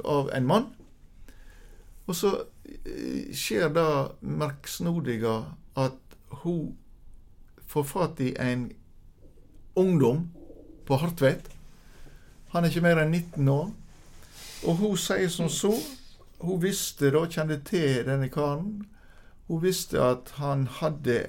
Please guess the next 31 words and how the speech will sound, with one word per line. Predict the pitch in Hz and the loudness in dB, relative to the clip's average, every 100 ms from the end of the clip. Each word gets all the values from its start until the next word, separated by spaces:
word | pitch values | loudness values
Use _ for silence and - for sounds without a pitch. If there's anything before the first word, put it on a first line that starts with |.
| - | -2
ei | 120 120 120 | 0 0 0
jente | 139 143 139 113 104 - | 0 0 -2 -2 -2 -4
på | - 117 | -2 2
Røvem, | 139 127 123 170 190 - - - - - - | 4 4 2 0 -8 -14 -18 -20 -16 -16 -14
så | - - 139 131 | -8 0 2 2
han, | 131 135 127 123 120 | 2 2 0 -2 0
eh, | 120 120 | 0 0
selvfølgelig | 117 127 143 131 123 120 | -2 -4 -2 -2 0 0
ville | 120 113 113 117 - 120 | 0 -2 -2 -2 -4 -4
gifte | 135 135 | -4 -4
seg | 113 120 | -4 -2
med, | 131 160 | -2 -2
men | 160 160 | -2 -2
hun | 175 180 | 0 -2
er | 170 | -4
ikke | - - 131 - | -4 -4 -4 -2
på | 143 135 | -2 -2
nesten | 151 143 - | -2 -4 -6
sytti | 139 156 - 143 | -6 -6 -2 2
år. | 156 202 220 - - - - - - - | 2 2 -4 -14 -20 -20 -20 -20 -20 -12
Hun | - | -6
sier | 196 196 190 | -2 0 0
som | 190 | 0
så | 170 202 175 147 | -2 0 2 2
at | 139 | 0
hvis | 170 170 | -2 -2
du | 196 | -2
gifter | 185 185 - 165 143 139 | 0 0 0 0 2 2
deg | 147 139 | 0 2
med | 139 143 | 2 2
meg, | 160 139 | 2 -2